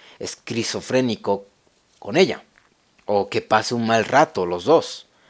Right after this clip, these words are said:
Porque sí, se pasa un mal rato. Ese silencio incómodo, esa charla de "¿ahora qué digo?", ¿no? El que pasa aquí por tu mente y, y dices, "Bueno,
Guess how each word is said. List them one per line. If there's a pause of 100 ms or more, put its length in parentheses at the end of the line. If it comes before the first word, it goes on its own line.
Porque
sí,
se
pasa
un
mal
rato. (380)
Ese (340)
silencio
incómodo, (340)
esa
charla
de
"¿ahora
qué
digo?",
¿no? (320)
El
que
pasa
aquí
por
tu
mente
y,
y
dices,
"Bueno,